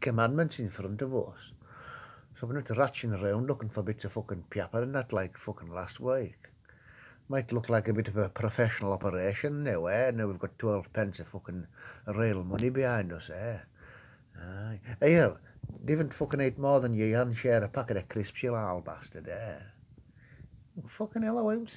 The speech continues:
Okay. Right. Do you wanna get fucking cracking with this today, like, because you take the fucking piss.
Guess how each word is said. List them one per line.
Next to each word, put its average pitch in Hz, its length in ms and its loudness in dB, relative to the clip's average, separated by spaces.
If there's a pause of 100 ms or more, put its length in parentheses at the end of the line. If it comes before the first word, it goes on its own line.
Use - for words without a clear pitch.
Okay. 233 440 0 (280)
Right. 247 280 4
Do - 80 -18 (160)
you 302 140 8
wanna 311 140 10
get 294 140 8
fucking 285 340 6
cracking 269 380 6
with 320 140 6
this 311 180 4
today, 240 460 4
like, 190 280 4
because - 360 0 (1300)
you 202 80 0
take - 340 2
the 247 80 6
fucking 226 360 2
piss. - 420 0